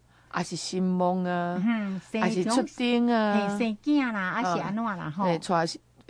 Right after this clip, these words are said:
Speaker 1: 有个人入厝，吼。
Speaker 2: 啊，带新妇。
Speaker 1: 带新妇，
Speaker 2: 嗯。
Speaker 1: 吼，这种的，啊，你着爱款十二项，较麻烦。
Speaker 2: 嗯，嗯，
Speaker 1: 吼，啊，
Speaker 2: 嗯。
Speaker 1: 还有一个一寡遐粿啦，吼，
Speaker 2: 嗯。
Speaker 1: 啊，还有一寡面糊啊啦、
Speaker 2: 嗯。
Speaker 1: 红菇啦，吼，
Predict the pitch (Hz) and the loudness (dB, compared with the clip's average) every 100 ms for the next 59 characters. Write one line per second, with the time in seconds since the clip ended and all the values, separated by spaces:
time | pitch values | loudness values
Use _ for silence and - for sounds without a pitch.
0 | 196 196 185 190 185 180 165 - 175 156 | -4 0 4 6 6 4 0 -2 -2 -2
1 | - 180 170 151 202 - 170 160 180 160 | -6 -4 -4 -4 -8 -6 -4 -2 -2 0
2 | 175 165 175 180 175 170 165 165 196 185 | 0 -2 0 0 2 0 -2 -4 -2 0
3 | 160 - 185 226 185 156 - - - - | -2 -6 -4 -2 -2 -4 -8 -18 -20 -18
4 | - 190 208 180 - 180 - 190 180 151 | -6 -4 -2 0 -2 -4 -2 -2 -2 -2
5 | 147 139 151 160 165 175 - 196 180 156 | -4 -6 -6 -6 -8 -10 -10 -6 -2 -2
6 | 160 - - - - 214 185 165 202 - | -4 -8 -10 -12 -6 -4 -4 -2 -2 0
7 | 165 208 170 156 160 160 - - 190 196 | 2 2 0 0 0 -2 -6 -2 0 2
8 | 196 175 170 - - - _ _ - 214 | 2 2 0 -6 -20 -20 _ _ 2 4
9 | 175 160 156 156 165 170 156 220 180 180 | 4 4 4 2 2 0 2 0 -2 -2
10 | 190 175 - 185 185 160 156 - 175 190 | -6 -6 -4 -2 0 -2 -4 -4 -4 0
11 | 196 175 160 151 - 180 170 190 185 175 | 2 0 -2 -4 -2 0 0 0 -4 -2
12 | 156 175 160 | -4 -2 -2